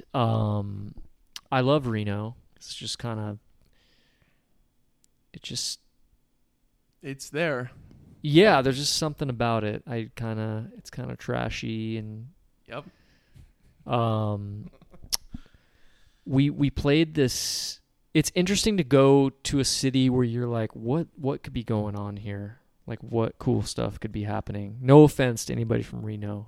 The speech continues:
Speaker 1: I don't
Speaker 2: No, no,
Speaker 1: I don't
Speaker 2: no.
Speaker 1: wanna sound like I'm dogging Reno. I really do like it. I
Speaker 2: You,
Speaker 1: just,
Speaker 2: you
Speaker 1: I
Speaker 2: do that
Speaker 1: wouldn't
Speaker 2: residency,
Speaker 1: expect
Speaker 2: right? You're doing fourteen,
Speaker 1: Yeah, I got a
Speaker 2: fourteen
Speaker 1: residency up there.
Speaker 2: days
Speaker 1: Yeah,
Speaker 2: in a
Speaker 1: fourteen
Speaker 2: row.
Speaker 1: days in a row.
Speaker 2: Odd. I would think you'd do fifteen, but fourteen. Yeah, it's coming up.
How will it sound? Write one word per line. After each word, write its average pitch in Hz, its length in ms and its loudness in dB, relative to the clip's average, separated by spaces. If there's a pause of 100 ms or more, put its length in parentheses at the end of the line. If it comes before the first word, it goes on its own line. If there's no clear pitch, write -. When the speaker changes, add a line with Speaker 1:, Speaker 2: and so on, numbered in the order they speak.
Speaker 1:
I - 80 -12
don't 113 220 -10 (260)
Speaker 2:
No, 120 260 -6 (160)
no, 123 80 -16
Speaker 1:
I - 40 -14
don't 120 100 -2
Speaker 2:
no. 117 60 2
Speaker 1:
wanna 113 160 2
sound 113 220 2
like 110 100 0
I'm 110 100 -6
dogging 110 400 4
Reno. 107 220 0
I 120 80 2
really 123 320 8
do 120 240 4
like 107 260 -2
it. - 160 -8 (140)
I 123 80 -4
Speaker 2:
You, 117 80 -2
Speaker 1:
just, 113 140 0
Speaker 2:
you 160 60 0
Speaker 1:
I 143 40 6
Speaker 2:
do 143 60 10
that 143 80 12
Speaker 1:
wouldn't 170 160 12
Speaker 2:
residency, 143 420 2
Speaker 1:
expect 139 120 -6
Speaker 2:
right? 170 260 -10
You're 143 120 -6
doing 147 320 -8
fourteen, 151 220 8
Speaker 1:
Yeah, 151 200 12
I 131 60 8
got 135 100 6
a - 40 10
Speaker 2:
fourteen 120 160 8
Speaker 1:
residency 107 420 0
up 104 120 -4
there. 104 340 0
Speaker 2:
days 143 280 -6
Speaker 1:
Yeah, 110 220 0
Speaker 2:
in 107 60 0
a - 20 -4
Speaker 1:
fourteen 120 400 -4
Speaker 2:
row. 113 60 -2
Speaker 1:
days 117 220 2
in 113 60 0
a 110 40 -2
row. 110 340 0 (300)
Speaker 2:
Odd. 143 240 -4 (420)
I 143 80 -12
would 139 140 -14
think 156 180 -12
you'd 131 120 -16
do 135 100 -10
fifteen, 139 520 -12
but - 220 -16
fourteen. 135 440 -10
Yeah, 127 100 -12
it's 143 100 -12
coming 131 200 -8
up. - 140 -18